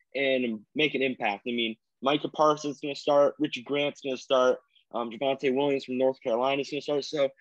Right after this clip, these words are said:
you guys, you guys are in a good spot, I think. You know, you got sitting at the number four overall pick. If you guys do decide to trade down, you mean that number four overall pick for a team that wants a, um, a quarterback, I mean, it's gonna be very valuable. So you can probably get a,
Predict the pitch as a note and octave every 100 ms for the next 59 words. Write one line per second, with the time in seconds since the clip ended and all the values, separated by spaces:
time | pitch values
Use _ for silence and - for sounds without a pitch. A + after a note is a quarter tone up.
0 | - - _ - - G3 B3 A3+ G3 F#3
1 | G3+ C#4 A#3 G#3+ E3 D#3+ - - C3+ A#2
2 | A2+ A2 G#2+ B2 B2 C3 B2+ - D#3+ F3
3 | D#3+ E3 D#3+ D#3 D#3+ D#3+ D3+ D3+ C#3+ C3+
4 | C3 A#2 B2 C#3 D#3 C3 - G3+ G3+ G3+
5 | F#3+ E3 - E3 D#3 F#3+ F#3 D3+ D3 C#3+
6 | C3+ _ - F3 G3+ G#3 F#3+ F#3 F#3 F#3
7 | E3 E3 D#3 - F3+ - C3+ - E3 D#3
8 | D3 C#3+ A#2+ _ - B2 A2 - - F#3+
9 | F3 C3+ C3 C3 C3 C#3+ G3 E3+ D3 D3+
10 | C#3 C3+ C#3 C3 G#2+ G2+ - C3 E3+ D#3
11 | E3 D#3+ C#3+ C3